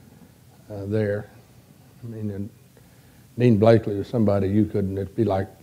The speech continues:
telling the President of the United States you weren't gonna do something he wanted you to do. Anyway, I went in Dean Blakely's office, and he says, "I've heard a very bad,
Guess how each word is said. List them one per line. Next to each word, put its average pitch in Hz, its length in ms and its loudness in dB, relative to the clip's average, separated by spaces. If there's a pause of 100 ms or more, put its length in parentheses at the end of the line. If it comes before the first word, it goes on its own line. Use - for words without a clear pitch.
(800)
telling 107 220 4
the 90 80 -6
President 113 300 4
of 98 40 0
the 101 40 0
United 98 360 0
States 113 400 0
you 104 60 -8
weren't 98 200 -6
gonna 95 140 -6
do 95 140 -6
something 95 400 -10 (1400)
he 135 80 8
wanted 113 320 8
you 107 80 6
to 101 80 0
do. 117 260 10
Anyway, 113 500 6
I 104 280 -2
went 110 220 6
in 104 140 4
Dean 104 220 6
Blakely's 101 400 4
office, 117 400 4
and 98 80 -4
he 101 60 0
says, 104 240 2
"I've 104 180 2
heard 110 200 4
a 104 40 0
very 107 220 4
bad, 104 440 2